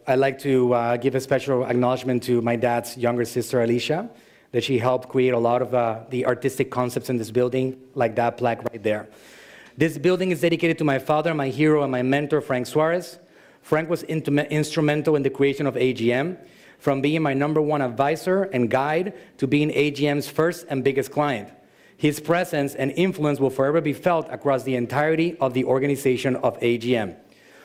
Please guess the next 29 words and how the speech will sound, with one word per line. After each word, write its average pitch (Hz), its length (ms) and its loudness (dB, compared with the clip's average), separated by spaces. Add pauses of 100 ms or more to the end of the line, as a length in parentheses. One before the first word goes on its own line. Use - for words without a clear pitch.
(140)
Over 139 180 2
the 143 100 0
years, 151 540 2 (220)
Frank 165 520 -2
became 143 680 0
A 170 180 4
G 165 180 0
M's 147 380 -2 (220)
proudest 160 340 0
accomplishment 131 720 -4 (300)
by 135 160 2
helping 165 360 -2
him 156 220 0
reach 143 360 0
billions 202 440 2
of 131 240 -2
views 139 340 4
worldwide 131 720 0 (240)
through 151 200 0
his 143 160 2
content. 131 460 -4 (500)
Still 170 360 2
today, 123 520 -2 (140)
almost 143 340 -2
six 165 180 -2
months 135 300 0
after 123 240 -2
he 117 120 -8
passed, 127 520 -4